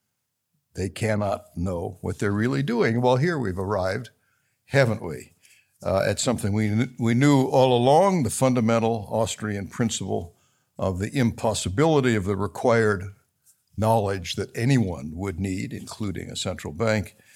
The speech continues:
to be a successful central planner. Uh, the former governor of the Bank of England, Mervyn King, uh, put this in a very blunt way. Uh, he wrote, quote, "If the future is unknowable,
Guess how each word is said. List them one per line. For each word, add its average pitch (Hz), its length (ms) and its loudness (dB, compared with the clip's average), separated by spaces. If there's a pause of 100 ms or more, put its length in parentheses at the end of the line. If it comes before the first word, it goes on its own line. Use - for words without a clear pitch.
(300)
to 110 120 -2
be 104 220 -2
a 98 120 -2
successful - 800 -8 (400)
central 101 440 -4
planner. 127 560 0 (640)
Uh, 95 140 0
the 98 80 -4
former 156 340 4
governor 143 400 4
of 113 80 0
the 110 60 0
Bank 120 280 0
of 104 80 -8
England, 165 440 0
Mervyn 101 320 -4
King, 165 520 -6 (220)
uh, 95 100 -8 (120)
put 127 180 -6
this 127 240 -6
in 98 80 -4
a 95 60 -4
very 107 260 2
blunt 117 420 0
way. 147 440 -2 (600)
Uh, 95 360 0
he 98 100 -2
wrote, 120 280 0
quote, 170 360 -2
"If 104 180 -6
the 107 100 -6
future 151 440 -2
is 120 140 0
unknowable, 151 760 4